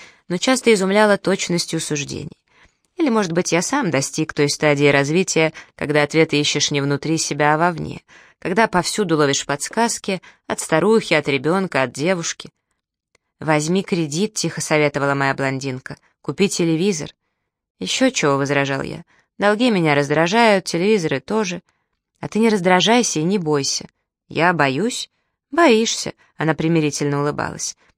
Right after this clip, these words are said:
«Не сильно, конечно, не так, чтобы руки тряслись. Не бойся будущего. Ты же любишь музыку. Почему не купишь хороший проигрыватель? Купи. Сделай ремонт, поменяй машину». Она мыслила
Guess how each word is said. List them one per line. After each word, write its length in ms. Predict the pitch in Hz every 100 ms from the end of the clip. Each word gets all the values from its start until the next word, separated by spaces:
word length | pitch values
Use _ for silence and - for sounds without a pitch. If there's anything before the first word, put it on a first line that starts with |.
| -
«Не 140 | 262
сильно, 340 | - 330 262 156
конечно, 520 | 131 131 156 - - _ _ _
не 80 | 277
так, 200 | 359 339
чтобы 260 | - 147 160
руки 260 | 240 -
тряслись. 580 | - 190 - 180 165 - _ _ _ _
Не 140 | 175 180
бойся 440 | 208 277 - 208
будущего. 600 | 170 196 151 - - - _ _ _ _
Ты 120 | -
же 120 | 311
любишь 320 | 302 196 -
музыку. 440 | 208 214 135 - - _ _ _
Почему 240 | - 247
не 140 | 247 180
купишь 280 | 254 -
хороший 420 | - 160 208 - 151
проигрыватель? 760 | 143 165 214 185 170 - 151
Купи. 460 | - 240 - 156 - _ _ _
Сделай 360 | 165 190 294 190
ремонт, 460 | 143 160 226 208 -
поменяй 360 | 165 196 262
машину». 580 | 180 143 - 226 214 175 - _ _ _ _ _ _ _ _ _ _
Она 200 | 220 247
мыслила 460 | 240 - 196 190